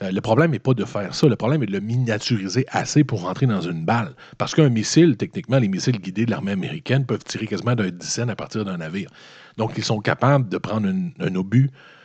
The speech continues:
un missile, un, n'importe quoi, puis de le tirer exactement où ils veulent. Là où était l'enjeu, c'est de le faire dans une petite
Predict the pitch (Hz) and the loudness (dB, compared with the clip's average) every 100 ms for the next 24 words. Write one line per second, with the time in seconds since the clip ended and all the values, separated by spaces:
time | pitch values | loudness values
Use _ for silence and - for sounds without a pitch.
0 | _ 92 92 87 - 127 127 87 87 87 | _ -8 -6 0 4 4 4 -2 -6 -8
1 | - - 107 110 143 135 104 90 - 110 | -8 -4 -2 0 0 0 -2 -6 -2 0
2 | 117 101 - 101 98 78 85 101 104 - | 0 0 -2 -2 -2 -4 -4 -2 -2 -4
3 | 98 123 151 147 98 - 127 113 101 92 | -2 4 6 6 4 0 2 2 0 -2
4 | 90 170 233 _ _ _ - 107 - 151 | 0 0 -2 _ _ _ -4 -2 2 2
5 | 127 104 95 - 117 - - | 2 -2 -8 -4 -4 -2 -8